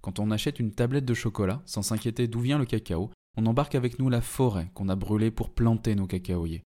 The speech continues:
Quand on achète une pâte à tartiner sans penser aux producteurs, on prend dans notre caddie les enfants qui ont travaillé illégalement à la récolte du palme et aux populations qui ont été expropriées de chez elles pour qu'on le cultive. Quand on achète un morceau de viande pas cher,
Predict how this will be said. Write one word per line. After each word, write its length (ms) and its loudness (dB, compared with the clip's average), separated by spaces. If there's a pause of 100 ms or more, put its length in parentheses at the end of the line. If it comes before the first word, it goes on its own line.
(220)
Quand 120 -6
on 80 2
achète 260 0
une 140 0
pâte 220 0
à 60 2
tartiner 460 -2
sans 220 -2
penser 340 -4
aux 140 0
producteurs, 680 -2 (220)
on 60 -2
prend 180 2
dans 80 4
notre 280 0
caddie 360 0
les 260 2
enfants 380 2 (160)
qui 80 -6
ont 60 -4
travaillé 520 -2
illégalement 680 2
à 80 -4
la 80 0
récolte 360 -2
du 140 -2
palme 300 0 (180)
et 80 2
aux 60 2
populations 680 2
qui 140 -4
ont 80 2
été 320 -2
expropriées 560 -2
de 40 -8
chez 120 -4
elles 280 -2 (140)
pour 100 -4
qu'on 120 0
le 60 0
cultive. 400 -6 (200)
Quand 140 -8
on 80 2
achète 240 0
un 80 2
morceau 280 0
de 80 -2
viande 300 0
pas 140 -2
cher, 340 0